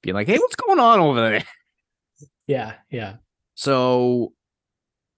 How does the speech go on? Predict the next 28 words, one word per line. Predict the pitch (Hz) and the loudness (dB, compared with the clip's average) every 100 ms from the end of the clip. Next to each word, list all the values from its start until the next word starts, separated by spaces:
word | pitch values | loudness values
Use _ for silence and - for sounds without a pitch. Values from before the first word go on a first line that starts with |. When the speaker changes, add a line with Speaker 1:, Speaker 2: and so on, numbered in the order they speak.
| _ _ | _ _
Speaker 1:
you | 170 | -4
know, | 147 131 | -2 -2
he's | 117 139 117 | -2 -2 -2
like, | 120 110 - | -4 -4 -6
you | 120 | -6
know, | 110 | -4
he | |
starts | 104 110 98 123 | -4 -2 -2 2
out, | 143 131 | 2 2
he's | 117 | 0
like, | 101 95 - - _ _ - | -4 -8 -12 -20 _ _ -14
you | 98 | -8
know, | 92 | -4
idea, | 92 92 98 90 | -4 -2 -2 -4
um, | 92 - | -6 -8
he | 98 | -6
goes, | 90 | -4
"I | 95 | -4
just | 98 | -4
wanna | 107 101 | -4 -2
get | 98 | -2
more | 92 92 | -4 -4
facts, | - 117 120 - | -2 0 -2 -4
figure | 110 95 | -4 -4
out | 92 | -4
exactly | 85 80 95 104 104 | -6 -8 -6 -4 -6
what | 92 | -8
happened." | 90 120 127 123 123 123 123 120 - | -6 -4 -2 -2 0 0 0 -4 -6